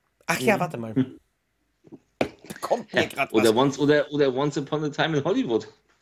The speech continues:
Speaker 1: Ja, kann man auch zerstückeln, einfach, ja.
Speaker 2: Ja, soll ja kommen.
Speaker 1: Äh.
Speaker 2: Also, aber in, in wesentlich länger.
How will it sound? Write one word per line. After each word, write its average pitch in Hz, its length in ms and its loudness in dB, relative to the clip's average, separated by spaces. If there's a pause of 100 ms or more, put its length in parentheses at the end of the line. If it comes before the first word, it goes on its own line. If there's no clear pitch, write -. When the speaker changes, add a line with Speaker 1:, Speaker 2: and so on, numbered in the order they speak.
(320)
Speaker 1:
Ja, 180 400 4
kann 180 220 2
man 233 280 2 (140)
auch - 220 4 (180)
zerstückeln, 131 680 -4 (120)
einfach, 120 520 -8
ja. 139 260 0
Speaker 2:
Ja, - 240 -2 (520)
soll 120 200 2
ja 139 120 4
kommen. 139 240 2
Speaker 1:
Äh. 127 240 -2 (960)
Speaker 2:
Also, 120 200 4
aber 139 280 4
in, 135 160 4
in 139 260 0
wesentlich 95 400 4
länger. 71 360 -2